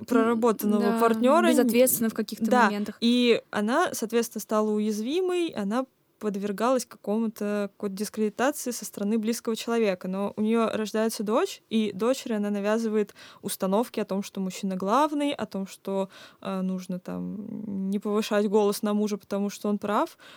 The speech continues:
Speaker 1: Вот, потому что такие кейсы на самом деле встречаются, и даже у меня в семье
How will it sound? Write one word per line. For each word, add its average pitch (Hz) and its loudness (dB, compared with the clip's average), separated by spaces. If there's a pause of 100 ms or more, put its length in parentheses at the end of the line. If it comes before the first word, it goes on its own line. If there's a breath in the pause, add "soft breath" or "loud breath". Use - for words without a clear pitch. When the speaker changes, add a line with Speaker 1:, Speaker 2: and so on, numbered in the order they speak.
(140 loud breath)
Speaker 1:
Вот, 190 -2
потому 190 -4
что - -16
такие 214 -4
кейсы 240 2
на 214 -2
самом 220 0
деле 208 2
встречаются, 220 -2
и 202 -4
даже 202 -2
у 202 -2
меня 202 0
в 190 -6
семье 196 -2